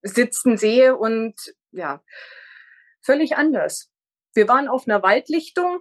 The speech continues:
Ich hab mich da gemütlich auf so einen Baumstamm gesetzt und hab gemerkt, dass ein freches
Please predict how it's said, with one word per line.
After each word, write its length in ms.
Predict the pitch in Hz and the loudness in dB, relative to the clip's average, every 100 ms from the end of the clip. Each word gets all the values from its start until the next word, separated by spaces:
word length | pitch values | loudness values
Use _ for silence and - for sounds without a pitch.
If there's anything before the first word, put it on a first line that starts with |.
| - | -10
Ich 160 | 214 254 | -4 -2
hab 140 | 254 | 0
mich 140 | 269 | -2
da 140 | 269 254 | 2 2
gemütlich 520 | 254 240 294 - 254 | 4 4 4 0 -4
auf 120 | 233 | -4
so 120 | - | -2
einen 100 | 226 208 | -2 2
Baumstamm 540 | 202 254 - 302 311 | 0 0 -4 -4 -2
gesetzt 440 | 302 320 330 - | -2 -2 -2 -4
und 140 | 254 247 | -8 -6
hab 160 | 254 - | -8 -4
gemerkt, 400 | 262 240 269 - | -2 0 -2 -2
dass 140 | 277 | -4
ein 300 | - 240 254 _ _ _ | 0 2 0 _ _ _
freches 760 | - 277 320 392 - - - | 0 0 2 0 0 -6 -14